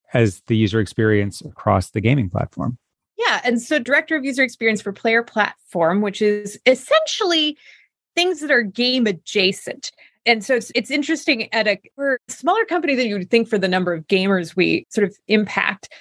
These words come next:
Speaker 2: but we also have several sort of divisions and groups and things. And so we have our game teams.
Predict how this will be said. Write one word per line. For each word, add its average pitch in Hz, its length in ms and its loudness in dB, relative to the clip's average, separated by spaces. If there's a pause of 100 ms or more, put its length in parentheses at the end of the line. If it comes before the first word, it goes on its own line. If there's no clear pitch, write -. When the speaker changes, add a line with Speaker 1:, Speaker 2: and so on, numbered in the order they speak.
(120)
Speaker 2:
but 190 320 0 (240)
we 226 100 -2
also 220 500 0
have 208 280 2
several 196 400 0
sort 185 160 -4
of 180 80 -2
divisions 180 480 2
and 165 260 0
groups - 380 2
and 185 100 2
things. 175 200 2
And 180 100 -2
so 175 60 -6
we 185 60 4
have 185 80 2
our 202 60 0
game 180 300 0
teams. 180 420 -2